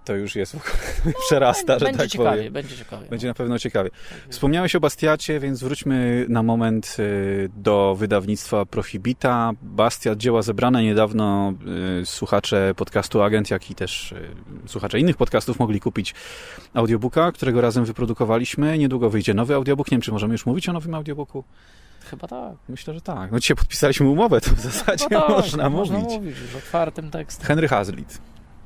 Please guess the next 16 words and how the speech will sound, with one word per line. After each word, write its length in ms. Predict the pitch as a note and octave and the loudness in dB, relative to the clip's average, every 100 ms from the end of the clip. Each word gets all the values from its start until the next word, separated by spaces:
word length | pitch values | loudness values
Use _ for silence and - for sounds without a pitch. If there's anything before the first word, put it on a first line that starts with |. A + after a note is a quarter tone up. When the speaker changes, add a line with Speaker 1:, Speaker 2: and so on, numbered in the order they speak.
| - - - - - - - - - - | -20 -20 -20 -20 -20 -20 -20 -20 -20 -10
Speaker 2:
Cofnięcie 420 | - D3 D#3 C3+ | -6 -4 -4 -6
czasu. 320 | C3 D#3 C3 - - | -10 -12 -16 -18 -12
Speaker 1:
Cofnięcie 440 | B2+ - G#2+ - | -8 -6 -6 -8
czasu. 320 | - - - - - - - | -12 -12 -14 -16 -20 -16 -8
Speaker 2:
Tak. 160 | - | -4
Speaker 1:
Cofnijmy 360 | - C3+ F3+ D#3+ | -2 2 2 2
się 100 | D3+ | 0
w 60 | C#3 | -2
takim 240 | C3+ C3 | 0 0
razie 220 | C3 C3 | 2 2
do 100 | B2+ | 0
momentu, 380 | B2 A#2+ B2 B2+ | 0 0 -2 -6
w 40 | |
którym 640 | - - A2+ A2 G#2+ G#2+ G#2 | -6 -2 2 2 2 0 0
zaczynałeś, 760 | A2 - B2 A#2+ A2+ - | -2 0 2 4 2 0
e, 40 | - | -2